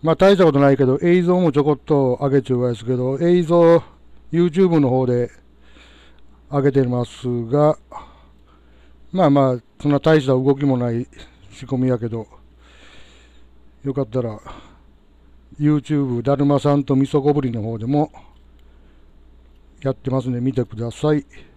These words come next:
で、きゅうりもいろいろあるけど、こう、ナムルにするにはこの細い方が自分は、ちょっと水分も少ないんでパリパリした感じで、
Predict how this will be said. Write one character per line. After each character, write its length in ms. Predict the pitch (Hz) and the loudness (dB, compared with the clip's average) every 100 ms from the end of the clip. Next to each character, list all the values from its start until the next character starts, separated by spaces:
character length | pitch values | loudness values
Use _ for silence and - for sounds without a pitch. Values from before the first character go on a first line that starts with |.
| _ _ _ - - - - - - - - - - - - | _ _ _ -20 -20 -20 -20 -20 -20 -20 -20 -20 -20 -16 -8
で、 80 | 170 | -6
き 80 | 220 | -2
ゅ 60 | |
う 80 | 233 | 0
り 80 | 208 | 2
も 120 | 180 | 2
い 60 | 175 | 4
ろ 160 | 185 | 6
い 20 | |
ろ 80 | 180 | 6
あ 60 | 180 | 4
る 80 | 180 | 4
け 140 | 196 | 4
ど、 120 | 185 | 4
こ 360 | 160 165 165 160 | 2 2 4 2
う、 20 | |
ナ 180 | 160 196 | 2 2
ム 140 | 214 | 2
ル 140 | 196 170 | 2 2
に 120 | 156 | 2
す 80 | 147 | 0
る 160 | 156 160 | -2 0
に 40 | |
は 100 | 143 | 0
こ 100 | 131 | 0
の 80 | 135 | -2
細 320 | 147 - 196 | -4 -2 0
い 100 | 190 | 0
方 360 | 143 156 143 143 | -2 0 0 0
が 240 | 180 185 | 2 2
自 120 | 151 | 0
分 260 | 147 147 143 | -2 0 0
は、 280 | 143 143 147 - - - _ - - - - _ - - | 2 2 0 -8 -20 -20 _ -20 -20 -20 -20 _ -20 -10
ち 60 | - | -6
ょ 40 | |
っ 20 | |
と 100 | 147 | -6
水 200 | 139 170 | -2 0
分 220 | 156 156 135 | 2 0 0
も 120 | 127 | -2
少 100 | 139 139 | -6 -2
な 160 | 139 139 | 0 0
い 80 | 131 | 0
ん 20 | |
で 80 | 127 | -2
パ 140 | 147 | -2
リ 100 | 147 | -2
パ 120 | 139 | -2
リ 120 | 127 | -4
し 80 | 113 | -4
た 240 | 131 123 107 | -6 -8 -8
感 240 | - 127 | -6 -6
じ 100 | 120 | -4
で、 220 | 120 123 | -6 -8